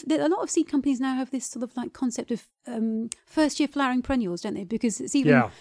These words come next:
Speaker 1: you know, in the industry, it's known that they can take a little while to get going. But even the first year flowering perennials, you, you know, sowing them early gives you a head start, definitely.
Speaker 2: So get out,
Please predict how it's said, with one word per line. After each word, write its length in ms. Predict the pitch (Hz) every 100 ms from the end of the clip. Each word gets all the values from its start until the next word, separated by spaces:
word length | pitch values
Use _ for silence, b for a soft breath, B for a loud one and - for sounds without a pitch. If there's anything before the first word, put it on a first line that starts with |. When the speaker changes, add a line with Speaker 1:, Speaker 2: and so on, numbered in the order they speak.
| b _
Speaker 1:
you 60 | 262
know, 120 | 240
in 220 | 240 269
the 100 | 262
industry, 320 | 294 277 254 214
it's 100 | 240
known 220 | 233 220
that 100 | 208
they 100 | 220
can 140 | 214
take 240 | 208 226 226
a 20 |
little 220 | 214 220
while 180 | 208 202
to 100 | -
get 240 | - 202 -
going. 340 | 185 180 196
But 200 | 220 240 - _ _ _
even 240 | 311 285
the 80 | 262
first 300 | - 254 240
year 80 | 240
flowering 260 | 233 214
perennials, 340 | 208 240 196 -
you, 260 | 208 202 -
you 160 | 285
know, 140 | 247 180
sowing 280 | - 277 240
them 140 | 208
early 180 | 214 196
gives 220 | 220 -
you 60 | 208
a 40 |
head 160 | 202 214
start, 340 | - 190 -
definitely. 340 | 233 - 277 180
Speaker 2:
So 380 | 202 185 196 - _ _ _ _ _ _ -
get 120 | 185
out, 300 | 190 269 -